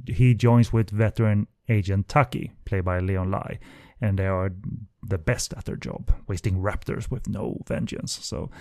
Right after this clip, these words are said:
that's how we enter the story. And although this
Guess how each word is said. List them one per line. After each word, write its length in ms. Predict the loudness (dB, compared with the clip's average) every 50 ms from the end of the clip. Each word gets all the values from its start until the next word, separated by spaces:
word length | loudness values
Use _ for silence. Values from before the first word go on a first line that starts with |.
| -20 -20 -20 -16 -12 -12
that's 140 | -10 -4 -2
how 260 | -2 -2 -2 -4 -4
we 160 | -4 -4 -4
enter 220 | -2 -2 -2 -2 -2
the 80 | -2
story. 580 | -2 -2 2 2 4 8 8 8 6 6 2 -2 -6 -12 -16 -16 -16 -16 -16 -6
And 220 | 2 4 4 4 4 0 _ 4
although 560 | 6 8 8 8 6 6 8 8 10 10 10
this 480 | 8 8 6 6 6 6 2 -2 -6